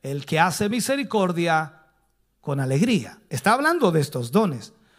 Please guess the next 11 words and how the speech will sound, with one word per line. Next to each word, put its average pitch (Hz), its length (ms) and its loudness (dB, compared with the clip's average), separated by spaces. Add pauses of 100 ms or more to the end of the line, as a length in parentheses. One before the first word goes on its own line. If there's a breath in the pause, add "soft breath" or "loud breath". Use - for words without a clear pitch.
(460 soft breath)
Entonces 202 380 -2
también 247 340 2
se 294 140 0
menciona 233 500 0
allí 214 420 0
el 202 220 0
que 196 160 2
exhorta 180 1300 -2
en 196 240 2
la 156 100 0
exhortación. 127 840 -8